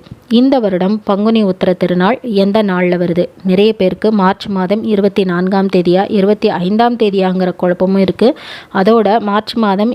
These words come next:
இருபத்தி ஐந்தாம் தேதி இந்த வருடத்தினுடைய முதல் சந்திர கிரகணமும் நிகழ இருப்பதுனால, எந்த நாள்ல, எந்த நேரத்துல நாம பூஜை செய்யணும், எப்படி வழிபாடு செய்யணும், பூஜை செய்கின்ற நேரம் என்ன அப்படிங்கிற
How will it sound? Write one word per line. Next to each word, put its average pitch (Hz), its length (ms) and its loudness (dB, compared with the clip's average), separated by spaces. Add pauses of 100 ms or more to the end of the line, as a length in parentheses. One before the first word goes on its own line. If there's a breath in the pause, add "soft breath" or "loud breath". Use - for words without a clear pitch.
இருபத்தி 202 320 0 (100)
ஐந்தாம் 196 380 -2
தேதி 190 200 0 (100)
இந்த 196 200 0
வருடத்தினுடைய 208 800 2 (340 loud breath)
முதல் 247 360 0
சந்திர 214 400 -2
கிரகணமும் 208 600 -2
நிகழ 196 280 0 (100)
இருப்பதுனால, 180 720 0 (640 loud breath)
எந்த 269 200 -2 (200)
நாள்ல, 190 340 -2 (380)
எந்த 214 140 -2 (200)
நேரத்துல 196 560 0
நாம 185 320 -2
பூஜை 185 260 0 (100)
செய்யணும், 175 400 0 (180)
எப்படி 233 280 -2
வழிபாடு 180 560 0
செய்யணும், 180 380 -2
பூஜை 226 240 2
செய்கின்ற 185 420 -2 (160)
நேரம் 208 380 0
என்ன 180 280 -4
அப்படிங்கிற 175 420 -2